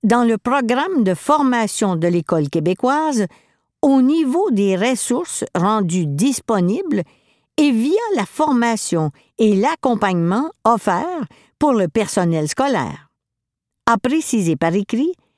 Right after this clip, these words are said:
Brian Saint-Louis, responsable des relations de presse au ministère. Le plan de prévention de la violence et de l'intimidation dans les écoles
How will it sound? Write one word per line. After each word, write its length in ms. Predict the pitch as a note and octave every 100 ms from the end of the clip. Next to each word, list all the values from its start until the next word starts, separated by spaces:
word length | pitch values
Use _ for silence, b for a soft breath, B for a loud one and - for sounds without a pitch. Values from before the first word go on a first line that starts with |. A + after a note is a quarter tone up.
| _ _ _ -
Brian 600 | F3+ C#4 D4 A3 E3+ D#3+ -
Saint-Louis, 580 | - A3 A3 E3+ G#3 F#4 _ _ _ _ _
responsable 1080 | G3 B3+ E4 - B3 A3+ A3+ A#3 D4 B3+ F#3+
des 200 | D3+ D#3
relations 480 | D3+ C4 G#3+ - E3
de 120 | D#3+
presse 600 | F#3+ G#3 A3 B3+ C4+ - - -
au 80 | D4+
ministère. 720 | B3 F3+ D3 - - - - _ _ _ _ _ _ _ _ _ _ _ _ _ _ _ B B B B
Le 120 | C#4+
plan 340 | C#4 D4+ F4+ C4+
de 160 | F3
prévention 680 | D#3 F3 G3 F3+ F3 - G#3+
de 100 | E3+
la 140 | D3 D3
violence 600 | D#3 F#3 G#3+ C#4 B3+ -
et 100 | G3+
de 120 | E3
l'intimidation 1120 | E3 D3+ D#3 - D3+ D#3 C#3+ F3+ F#3+ C#4+ D4
dans 240 | B3+ E3+ D#3+
les 460 | D3+ D3+ D3 D#3
écoles 580 | B3+ - G3 D#4 D4+ E3+